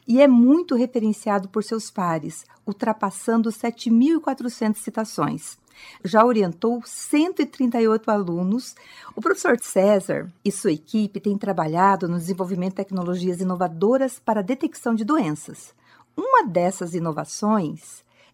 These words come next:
é o sensor que detecta o vírus da covid dezenove na saliva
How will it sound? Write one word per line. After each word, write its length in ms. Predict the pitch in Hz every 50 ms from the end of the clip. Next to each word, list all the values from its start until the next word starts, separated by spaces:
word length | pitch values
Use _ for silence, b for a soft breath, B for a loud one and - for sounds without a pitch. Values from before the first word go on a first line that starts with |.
| b -
é 80 | 202
o 40 | 208
sensor 520 | 208 - 220 196 185 - - 214 214 226 220
que 100 | - 202
detecta 540 | 202 202 - - 202 196 196 - - 202
o 20 | 190
vírus 460 | 170 165 165 214 247 285 269 277 247
da 140 | 233 - 233
covid 440 | 240 - 226 196 180 180 202 208 202
dezenove 600 | 208 202 208 233 233 208 196 185 185 190 190 202
na 100 | 196 208
saliva 640 | 202 - - 269 262 208 190 196 175 165 175 160